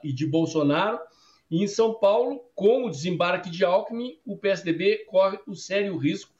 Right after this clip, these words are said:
de, depois de trinta anos, perder o governo do Estado. Rodrigo Garcia, que é o vice-governador, que foi recentemente filiado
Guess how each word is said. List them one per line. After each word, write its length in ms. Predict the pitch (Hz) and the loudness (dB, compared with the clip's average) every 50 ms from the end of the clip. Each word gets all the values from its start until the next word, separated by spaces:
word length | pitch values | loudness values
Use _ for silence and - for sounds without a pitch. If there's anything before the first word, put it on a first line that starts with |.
| _ _ _ _ | _ _ _ _
de, 160 | - 131 156 170 | -8 -6 -4 -2
depois 420 | 165 185 - - 175 175 165 165 | -2 -2 -2 0 0 0 0 2
de 60 | 160 | 0
trinta 340 | 156 - 185 202 208 - 185 | -4 -2 -2 -2 0 2 4
anos, 300 | 160 160 185 202 196 - | 4 4 4 2 -2 -6
perder 400 | _ - 240 226 208 170 156 196 | _ -2 0 0 0 2 2 2
o 80 | 220 214 | 2 2
governo 220 | 202 196 220 240 | 2 0 0 0
do 60 | - | -2
Estado. 380 | - - 202 175 160 131 127 - - _ _ _ _ _ _ _ _ _ _ _ _ _ - | -2 0 0 2 2 0 -2 -8 -16 _ _ _ _ _ _ _ _ _ _ _ _ _ -2
Rodrigo 340 | 156 160 156 170 180 165 | 0 0 2 2 0 2
Garcia, 560 | 170 180 165 165 - - - 196 247 240 180 - | 0 0 0 -2 -8 -8 -4 0 0 0 0 0
que 100 | - 180 | 0 0
é 60 | 185 | 0
o 100 | 170 151 | 2 2
vice-governador, 1040 | 139 185 214 196 - 185 180 170 175 180 175 170 160 143 - 156 175 208 220 220 - | 0 0 -2 -4 -4 -2 -2 0 0 0 2 2 0 2 2 2 2 2 2 0 -4
que 380 | - 175 175 160 143 131 - - _ _ | -8 -6 -2 0 -2 -2 -2 -10 _ _
foi 200 | - 165 170 165 | -4 -2 0 0
recentemente 840 | - 175 214 208 - - 220 220 220 - 190 175 175 180 180 180 - | 2 0 0 -2 0 -2 -2 -2 -2 -4 -4 -2 -2 -2 -2 -4 -6
filiado 680 | - 202 175 160 156 156 156 160 156 135 127 120 123 | -8 -6 -2 2 2 2 2 2 -2 -4 -6 -10 -12